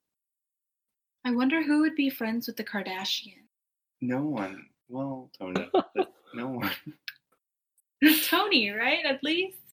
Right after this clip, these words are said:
Speaker 2: At most.
Speaker 1: Okay, fine.
Speaker 2: Um,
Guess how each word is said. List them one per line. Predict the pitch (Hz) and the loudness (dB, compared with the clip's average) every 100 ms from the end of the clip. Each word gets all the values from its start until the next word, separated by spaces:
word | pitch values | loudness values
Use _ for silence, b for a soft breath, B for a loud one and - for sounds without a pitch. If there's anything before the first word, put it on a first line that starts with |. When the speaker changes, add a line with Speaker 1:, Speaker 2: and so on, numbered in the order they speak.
| _ _ _ _ _ _ _ _ _ _ _ _ _ _ _ _ - | _ _ _ _ _ _ _ _ _ _ _ _ _ _ _ _ 8
Speaker 2:
At | 131 123 | 10 10
most. | 117 101 90 - - - - - _ _ _ - | 10 8 6 2 0 -4 -12 -20 _ _ _ -10
Speaker 1:
Okay, | 220 135 - | -6 -6 -8
fine. | 170 - _ _ _ 147 | -14 -14 _ _ _ 12
Speaker 2:
Um, | 139 127 117 110 104 | 12 12 8 4 -2